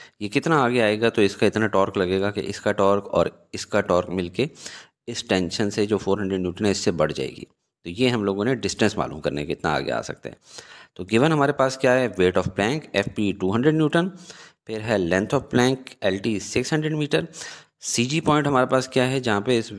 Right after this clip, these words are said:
प्लैंक का वेट टच हो रहा है, अ, आ रहा है, एल पी is equal to three meter length of plank। फिर है जी ब्रेकिंग टेंशन इसकी गिवन है फ़ोर हंड्रेड न्यूटन,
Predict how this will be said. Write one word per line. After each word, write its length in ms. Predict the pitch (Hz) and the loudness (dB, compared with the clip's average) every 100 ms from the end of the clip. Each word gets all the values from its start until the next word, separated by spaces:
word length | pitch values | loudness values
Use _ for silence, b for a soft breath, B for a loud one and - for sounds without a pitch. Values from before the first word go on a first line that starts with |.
| - | -14
प्लैंक 240 | - 92 95 | -4 -2 0
का 60 | 95 | 2
वेट 260 | 92 98 | 2 2
टच 180 | 107 104 | 0 0
हो 60 | 107 | 2
रहा 100 | 110 | 0
है, 60 | 175 - - | 0 -4 -2
अ, 40 | |
आ 380 | 104 85 - 95 | 2 2 2 2
रहा 100 | 98 | 2
है, 240 | 120 - - - | 0 -4 -6 0
एल 140 | 98 | 0
पी 200 | 98 113 | 4 2
is 100 | 101 | 4
equal 160 | 120 175 | 0 0
to 60 | 208 - | -2 -6
three 220 | - 113 117 | 0 2 2
meter 240 | 117 127 - 101 | 0 -2 -2 -2
length 180 | 98 107 | 0 0
of 80 | 101 | -2
plank। 200 | 98 104 - B B B B B _ | -2 -2 -6 B B B B B _
फिर 140 | 131 139 | -8 -4
है 140 | 143 | -2
जी 180 | 135 143 - | 0 -2 -2
ब्रेकिंग 360 | 92 113 143 139 | 0 0 2 0
टेंशन 280 | 139 131 135 | 2 2 0
इसकी 300 | 127 - 123 | 0 -2 0
गिवन 240 | 120 117 | 2 4
है 180 | 120 110 | 2 0
फ़ोर 240 | 107 101 107 | 2 2 2
हंड्रेड 240 | 104 104 | 0 0
न्यूटन, 380 | 101 98 98 | -2 -2 -4